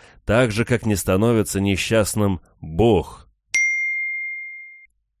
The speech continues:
По всей видимости, смысл заключается в том, что истинный царь не может быть несчастным, как не может быть несчастным бог.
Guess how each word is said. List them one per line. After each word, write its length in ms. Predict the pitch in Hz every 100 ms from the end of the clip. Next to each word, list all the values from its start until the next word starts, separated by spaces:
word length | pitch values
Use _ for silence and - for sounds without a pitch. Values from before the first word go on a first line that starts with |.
| _
По 100 | 69
всей 220 | 78 - 78
видимости, 540 | 78 73 73 - -
смысл 440 | - 87 82 -
заключается 680 | 71 76 90 85 80 71 78
в 60 | 69
том, 200 | - 127
что 180 | - 92 -
истинный 480 | - 92 - 76 76
царь 360 | - 123 123 - _ -
не 180 | 80 95
может 300 | 92 76 69
быть 200 | 71 78
несчастным, 800 | 76 - 90 101 - 101 98 90
как 300 | 95 104 98
не 100 | 92
может 320 | 98 95 82
быть 160 | 80
несчастным 640 | 82 78 - 73 - 82 82
бог. 340 | 76 67 -